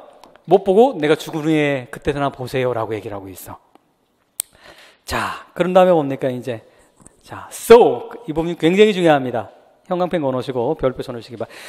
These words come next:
So, 그래서 그녀는 그것을 그에게 남-, 즉, 길버트 자신에게 남겼어. 뭐로써? 그녀의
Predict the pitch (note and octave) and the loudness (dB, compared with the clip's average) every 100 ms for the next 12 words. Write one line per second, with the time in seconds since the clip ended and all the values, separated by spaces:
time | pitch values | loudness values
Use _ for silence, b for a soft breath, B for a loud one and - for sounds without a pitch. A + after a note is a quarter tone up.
0 | B B - B3+ A3+ G#3+ A3+ A3 A#3 B3+ | B B 4 6 8 10 10 10 10 12
1 | B3 F#3 - C4 D4 D#4 C4+ F#3+ A3 B3 | 12 10 10 10 12 12 10 6 10 12
2 | C4 B3 D#3+ C3+ A#2+ - - - b b | 12 12 10 6 -2 -12 -20 -20 b b
3 | _ _ _ _ _ _ _ _ _ _ | _ _ _ _ _ _ _ _ _ _
4 | _ _ _ - C3+ B2+ G3 A3 D3+ - | _ _ _ 2 2 4 2 2 -2 -6
5 | - - - D#3 E3+ D#3+ - C3 D#3+ F#3+ | -8 -8 -2 6 6 6 -2 2 4 6
6 | F#3 F3 F3 - D#3 C3 E3 F#3+ - C3+ | 4 4 0 0 -8 6 8 8 4 -2
7 | - C#3+ E3+ A3+ | -2 4 4 4